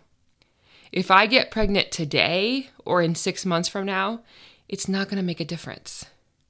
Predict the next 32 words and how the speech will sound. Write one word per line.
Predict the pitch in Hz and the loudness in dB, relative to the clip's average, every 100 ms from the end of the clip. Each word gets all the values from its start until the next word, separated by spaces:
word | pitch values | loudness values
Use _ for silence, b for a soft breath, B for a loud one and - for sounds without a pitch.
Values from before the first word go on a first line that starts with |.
| b b b - | b b b 4
Now, | 180 160 - | 6 6 6
I'm | 220 | 6
not | 254 285 214 | 8 6 4
sitting | - 247 233 | 2 2 2
here | 220 190 | 2 2
wishing | 180 185 214 | 2 2 2
upon | 196 185 190 165 | 0 0 0 2
anyone | 160 170 175 180 156 | 0 0 0 0 -2
years | 147 165 180 185 185 | -2 0 2 2 2
and | 175 160 | 0 0
years | 160 175 175 | 0 0 -2
and | 165 | -2
years | 156 156 160 170 170 | -2 -2 -2 -4 -4
more | 156 165 | -2 -2
of | 170 | -2
infertility. | 156 170 165 160 - 147 160 185 214 B B B | -4 -4 -6 -8 -6 -4 -4 -4 -6 B B B
I'm | 165 165 | -6 0
not. | 151 123 - - | 4 4 4 -6
That's | 170 - | -8 -2
not | 143 - | 0 0
what | 165 | 0
I | 156 | 0
want. | 139 151 - - B B B B - 156 | 0 -2 -4 -8 B B B B -16 0
But | 214 175 127 - - _ _ _ _ _ _ _ _ _ - | 6 8 8 2 -14 _ _ _ _ _ _ _ _ _ -8
there | 185 202 208 | 2 6 6
is | 220 | 6
something | - - 220 240 254 269 277 | 2 4 4 4 4 6 6
that | 254 | 4
happens | - - 190 190 214 214 | 2 0 0 2 2 2
in | 202 180 | 2 0
your | 160 | 0
body, | 151 - 170 156 156 190 208 | -2 2 4 4 2 0 -2